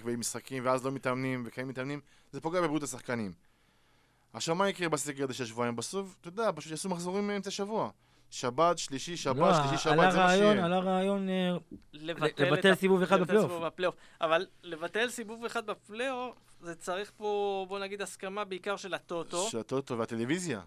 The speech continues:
Speaker 3: והטלוויזיה,
Speaker 1: לא, לא, לא,
Speaker 3: והרבה
Speaker 1: זה
Speaker 3: מאוד
Speaker 1: צריך
Speaker 3: גורמים, ולא יקבלו את זה.
Speaker 1: זאת
Speaker 3: זה
Speaker 1: אומרת,
Speaker 3: לא,
Speaker 1: אה.
Speaker 3: זה, זה כסף. וגם קבוצות ייפגעו מזה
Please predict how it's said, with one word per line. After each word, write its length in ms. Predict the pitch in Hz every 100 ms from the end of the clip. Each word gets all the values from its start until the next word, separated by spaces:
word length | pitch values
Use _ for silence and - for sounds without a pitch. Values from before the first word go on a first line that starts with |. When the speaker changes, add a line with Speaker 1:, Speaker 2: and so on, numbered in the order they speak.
| -
Speaker 3:
והטלוויזיה, 920 | 151 156 170 175 165 180 170 165 165
Speaker 1:
לא, 60 | 185
לא, 100 | 185
לא, 60 |
Speaker 3:
והרבה 200 | 160 170 147
Speaker 1:
זה 60 | 226
Speaker 3:
מאוד 100 | 226
Speaker 1:
צריך 100 | 202
Speaker 3:
גורמים, 240 | 190 214 254
ולא 220 | 285 330
יקבלו 460 | 339 302 277 214
את 100 | 156
זה. 180 | 135 135
Speaker 1:
זאת 120 | 123
Speaker 3:
זה 60 | 254
Speaker 1:
אומרת, 200 | 190 143
Speaker 3:
לא, 100 | 285
Speaker 1:
אה. 60 | 226
Speaker 3:
זה, 180 | 202
זה 140 | 160 175 -
כסף. 580 | 277 277 - 156 - - - - -
וגם 300 | 156 214 277
קבוצות 440 | 226 226 - 277 262
ייפגעו 460 | 202 180 220 302
מזה 320 | 302 233 151